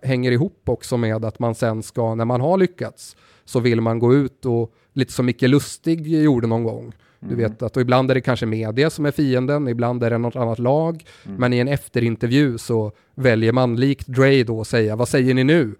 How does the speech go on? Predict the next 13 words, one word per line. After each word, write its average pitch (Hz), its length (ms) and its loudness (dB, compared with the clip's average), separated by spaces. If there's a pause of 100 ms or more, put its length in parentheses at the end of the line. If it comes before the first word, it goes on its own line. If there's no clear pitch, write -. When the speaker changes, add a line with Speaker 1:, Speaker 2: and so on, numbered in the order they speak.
(140)
Speaker 1:
Ni 98 60 -16
Speaker 2:
Mm. 110 140 -4
Speaker 1:
trodde 120 540 2
att - 220 -6
vi, 120 260 0
eh, 117 140 0 (440)
att 127 200 -4
jag 120 340 2
och, - 260 -4
eh, 113 340 2 (280)
Granen 117 420 4
var 123 100 2
dåliga, 127 460 2